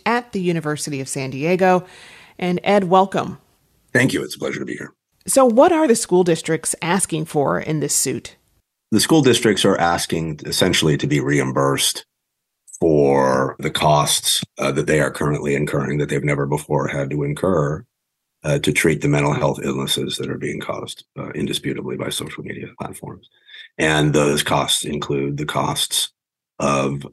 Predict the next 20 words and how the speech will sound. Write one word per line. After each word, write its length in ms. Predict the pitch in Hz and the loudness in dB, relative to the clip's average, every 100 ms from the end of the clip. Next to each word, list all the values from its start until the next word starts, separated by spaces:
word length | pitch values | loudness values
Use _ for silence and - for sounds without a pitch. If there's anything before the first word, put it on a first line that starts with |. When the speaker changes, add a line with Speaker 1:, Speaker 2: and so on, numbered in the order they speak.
| - | -4
Speaker 2:
increased 440 | 82 - 76 - | -2 0 0 0
mental 180 | 78 - | -2 -2
health 240 | 76 73 | -2 -4
supports 500 | - 73 - 80 - | -4 -4 -2 -2 -4
for 180 | - 90 | -8 -6
children. 520 | - 95 92 110 110 _ _ - _ _ | -2 -2 -2 -6 -10 _ _ -20 _ _
And 360 | - 82 85 80 | -2 0 2 4
the 280 | 78 76 73 | 4 4 2
school 240 | - 90 | 0 0
districts 340 | 82 78 82 - | 0 0 -2 -2
are 100 | 76 | 2
also 460 | 101 98 92 80 | 4 4 2 0
asking 680 | - 71 76 - 71 71 73 _ - | 0 -2 -2 -4 -4 -4 -8 _ -12
for 680 | - 78 71 69 - - _ | 0 2 4 2 0 -2 _
injunctive 560 | - 80 92 87 73 78 | -2 2 2 2 2 0
relief, 320 | 69 65 62 | 0 -2 -2
meaning 220 | 76 69 | 0 0
court 240 | 69 78 73 | 2 2 2
orders 440 | 71 65 62 - | 2 2 0 -2
to, 260 | - 67 | -2 -4